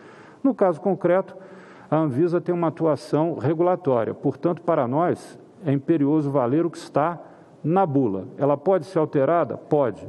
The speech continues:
se o detentor do registro pedir, se ele tiver razões científicas para efetuar aquela alteração de registro.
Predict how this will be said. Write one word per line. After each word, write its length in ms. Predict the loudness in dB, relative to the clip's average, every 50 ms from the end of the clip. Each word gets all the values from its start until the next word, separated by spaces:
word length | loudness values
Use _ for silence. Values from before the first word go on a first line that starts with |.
| -14 -14
se 240 | -12 -6 0 0 0
o 40 | 2
detentor 640 | 2 2 0 0 0 -2 -4 -2 0 0 0 2
do 80 | 2 2
registro 640 | 2 2 0 0 0 0 0 0 0 -2 -6 -6
pedir, 420 | -4 -2 -2 -2 0 0 0 -2 -2 -6 -12 -20 -20 -20 -20 -20 -20 -6
se 160 | -2 0 0
ele 80 | 0
tiver 320 | 0 -2 -2 0 2 2 2
razões 380 | 2 0 0 0 0 -2 -2
científicas 760 | -2 -2 -2 -2 -2 -2 -2 -2 -2 -2 -2 -4 -4 -4 -4 -4
para 220 | -2 0 0 0
efetuar 680 | 0 0 -2 -4 -2 -2 0 0 2 2 0 -2 -4 -10 -8 -4
aquela 340 | -4 -4 -2 0 0 0 0
alteração 560 | 0 0 0 0 0 0 -2 -4 -4 -4 -2
de 80 | -2 0
registro. 680 | 0 0 -2 -2 -2 -6 -6 -8 -12 -18 -20 -20